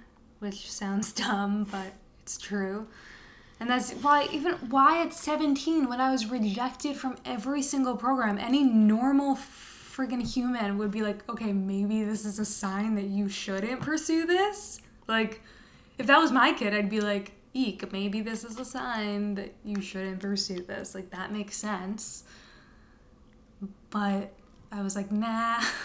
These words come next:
<laughs> Off I go to Staten Island. Um, yeah, I, just something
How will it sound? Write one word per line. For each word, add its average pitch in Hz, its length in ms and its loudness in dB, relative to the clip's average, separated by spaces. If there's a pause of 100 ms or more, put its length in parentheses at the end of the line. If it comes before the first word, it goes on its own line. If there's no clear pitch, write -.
<laughs> 349 680 10 (500)
Off 226 160 0
I 233 80 2
go 220 160 2
to 220 60 0
Staten 220 260 0
Island. 208 340 2 (420)
Um, 214 420 0 (1200)
yeah, 285 400 0
I, 269 80 -2
just 262 300 -2
something 247 720 -2